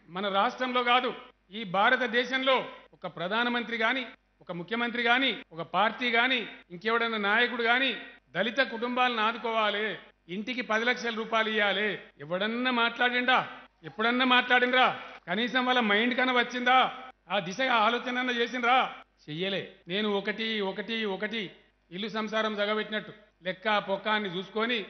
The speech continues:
ఒక్కొక్కటి, ఒక్కొక్కటి, ఒక్కొక్కటి చేసుకుంటూ ఏడాది కింద మొదలు కావాలి ఈ పథకం. నా లెక్క ప్రకారం కరోనా వల్ల ఒక సంవత్సరం ఆలస్యమైంది.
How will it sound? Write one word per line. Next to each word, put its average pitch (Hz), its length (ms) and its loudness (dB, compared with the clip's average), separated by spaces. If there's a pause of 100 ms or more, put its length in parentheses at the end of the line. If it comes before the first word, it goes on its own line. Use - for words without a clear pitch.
(260)
ఒక్కొక్కటి, 220 400 0
ఒక్కొక్కటి, 208 440 0
ఒక్కొక్కటి 202 340 -2
చేసుకుంటూ 208 520 -4 (540)
ఏడాది 233 220 4
కింద 240 200 -6
మొదలు 262 320 0
కావాలి 254 220 2
ఈ 240 40 0
పథకం. 220 380 -4 (240)
నా 180 100 -4
లెక్క 196 240 -4
ప్రకారం 180 320 -6 (200)
కరోనా 254 380 2
వల్ల 220 400 2 (240)
ఒక - 140 -10
సంవత్సరం 196 540 -2
ఆలస్యమైంది. 160 440 -6